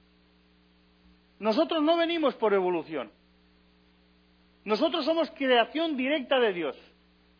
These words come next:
Y cuando nos creó, nos puso el alma. Y sopló sobre nosotros el espíritu para darnos la vida.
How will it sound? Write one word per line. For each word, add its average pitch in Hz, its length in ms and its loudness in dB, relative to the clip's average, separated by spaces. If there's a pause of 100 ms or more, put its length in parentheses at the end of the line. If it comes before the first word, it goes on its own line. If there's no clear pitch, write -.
(760)
Y 214 120 -4
cuando 240 260 6
nos 240 200 2
creó, 339 500 2 (560)
nos 214 260 0
puso 349 560 -2 (400)
el 220 220 8
alma. 220 440 6 (2250)
Y 214 120 -4
sopló 247 360 6
sobre 302 260 2
nosotros 277 420 -2
el 247 140 4
espíritu 294 560 -2
para 226 220 4
darnos 262 340 0
la 202 140 4
vida. 220 420 -2